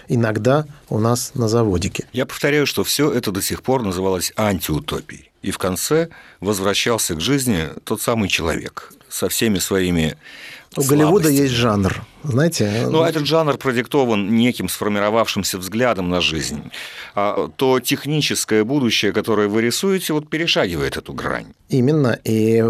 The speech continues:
Speaker 1: тут как раз нет грани добра и зла. Это такое инь-янь. Вот у вас, я вот щас сижу напротив стенда чёрно-белым, такой шахматный такой стенд, Бизнес F M.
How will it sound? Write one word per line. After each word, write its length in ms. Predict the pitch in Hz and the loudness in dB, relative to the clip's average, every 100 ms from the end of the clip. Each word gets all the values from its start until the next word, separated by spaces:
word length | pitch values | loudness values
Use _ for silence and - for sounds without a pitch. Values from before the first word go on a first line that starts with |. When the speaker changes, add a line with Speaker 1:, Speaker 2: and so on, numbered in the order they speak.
| - | 0
Speaker 1:
тут 260 | - 190 - | 0 -2 -2
как 180 | - - | -4 0
раз 280 | 151 - - | 0 0 0
нет 240 | 143 143 | 0 2
грани 340 | 131 139 131 117 | 2 2 2 2
добра 380 | 120 127 117 | 2 2 2
и 20 | 117 | 2
зла. 340 | 135 107 - - | 4 2 0 -2
Это 200 | 117 117 | -2 0
такое 420 | 120 120 131 127 | -2 0 2 2
инь-янь. 640 | 127 120 117 135 185 214 208 - - | 2 0 2 2 4 2 -2 -10 -8
Вот 160 | 123 123 | -4 2
у 40 | 127 | 2
вас, 280 | 123 - 120 | 2 -2 0
я 140 | 120 | 2
вот 80 | 110 | 2
щас 180 | - 107 | 0 -2
сижу 240 | 131 156 | 0 2
напротив 600 | 175 123 139 135 123 - 113 | 2 2 2 0 -2 -4 -8
стенда 400 | - 160 180 135 | -2 0 2 2
чёрно-белым, 760 | - 131 117 104 117 101 95 | 2 0 2 2 2 2 2
такой 240 | 92 104 104 | -2 -2 -2
шахматный 540 | - 117 - 92 101 | 0 -2 -2 -2 -2
такой 260 | 120 - 110 | -2 -2 -2
стенд, 260 | - 185 | 0 -2
Бизнес 420 | 117 135 127 110 110 | 0 0 2 0 -2
F 140 | - | 0
M. 160 | 104 | -2